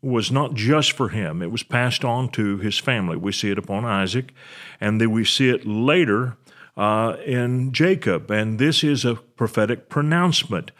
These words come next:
Isaac gave this to Jacob in Genesis twenty-seven twenty-nine. "Cursed be everyone who curses you,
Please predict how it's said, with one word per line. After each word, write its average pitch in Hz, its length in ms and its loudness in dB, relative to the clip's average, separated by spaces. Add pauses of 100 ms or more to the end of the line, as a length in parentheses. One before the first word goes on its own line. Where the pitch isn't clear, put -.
(100)
Isaac 101 500 -2
gave 131 400 2
this 113 300 0
to 131 120 -2
Jacob 107 600 0
in 90 180 -2 (340)
Genesis 107 600 0
twenty-seven 113 800 -2
twenty-nine. 110 800 -2 (520)
"Cursed 117 560 0
be 127 180 4
everyone 123 580 2
who 101 120 -2
curses 120 560 -2
you, 139 320 0